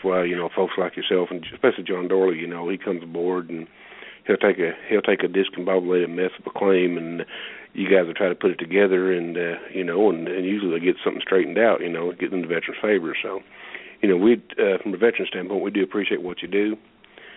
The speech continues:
and I want to personally thank both of you for your efforts that you do. I mean, you know, if I, if I wasn't, uh, so busy, I'd do it myself, but, uh, like I said, I've got so much stuff going on, but I'm glad you guys are there.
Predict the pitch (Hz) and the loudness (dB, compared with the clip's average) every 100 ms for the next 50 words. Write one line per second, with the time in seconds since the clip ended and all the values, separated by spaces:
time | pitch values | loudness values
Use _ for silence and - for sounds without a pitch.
0 | - _ 104 92 90 92 87 107 - - | -20 _ -4 -4 0 0 4 2 2 2
1 | 92 92 101 95 90 87 98 90 78 92 | 2 4 4 6 4 4 2 4 4 2
2 | 92 - - 90 92 95 87 85 85 87 | 0 -4 -8 -2 4 4 2 -4 -6 -6
3 | 87 87 87 - 95 95 - - - - | -6 -8 -6 0 0 0 -8 -16 -14 -14
4 | - - 104 120 120 110 104 95 92 87 | -12 0 4 6 8 6 4 0 0 0
5 | - - _ - 92 113 104 92 101 98 | -6 -20 _ -8 2 4 4 0 -2 2
6 | 98 82 82 117 98 85 - 78 - 85 | 0 0 -2 0 0 -2 -10 -14 -10 -8
7 | 82 - - - - 92 - - 98 90 | -8 -10 -12 -16 -14 -16 -8 0 2 2
8 | 92 82 - 85 - 92 - 85 82 87 | 0 -2 -4 -6 -2 -4 -4 -6 -6 -8
9 | 87 82 73 - - - - 101 98 95 | -8 -10 -12 -14 -16 -12 -2 4 6 6
10 | 87 95 87 85 92 87 | 4 2 2 2 2 2